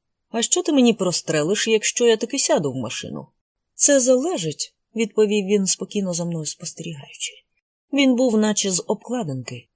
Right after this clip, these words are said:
Дизайнерська сорочка ручної роботи, просторі сірі саржеві штани, пояс фірми "Дангіл",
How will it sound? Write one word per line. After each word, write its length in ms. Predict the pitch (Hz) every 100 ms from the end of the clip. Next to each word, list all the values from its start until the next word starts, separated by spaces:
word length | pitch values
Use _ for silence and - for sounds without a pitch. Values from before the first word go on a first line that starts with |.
| _
Дизайнерська 640 | - 294 262 220 185 - 165
сорочка 440 | 185 214 185 -
ручної 400 | 165 160 185 170
роботи, 400 | 156 151 214 202 - _ _
просторі 480 | - 277 - 294 220
сірі 300 | 175 226 196
саржеві 480 | - 180 170 156 147
штани, 420 | - 143 151 208 - _
пояс 340 | 311 247 175
фірми 340 | - 208 180 156
"Дангіл", 520 | 147 196 220 240 220